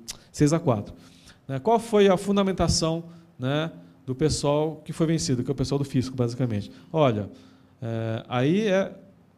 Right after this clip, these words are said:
a gente tem que ver se o requisito de, requisito de isenção foi cumprido ou não.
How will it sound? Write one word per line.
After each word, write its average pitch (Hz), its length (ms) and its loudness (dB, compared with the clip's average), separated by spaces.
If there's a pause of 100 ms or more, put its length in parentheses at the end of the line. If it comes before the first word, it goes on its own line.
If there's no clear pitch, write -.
(180)
a 135 60 -8
gente 127 140 -8
tem 185 100 -2
que 180 140 -8
ver 165 120 4
se 170 120 -4
o - 20 0
requisito 196 380 -2
de, 160 200 -8
requisito 165 480 -2
de 170 60 -8
isenção 160 340 -2
foi 170 140 -6
cumprido 160 400 -2
ou 170 60 -4
não. 107 220 -2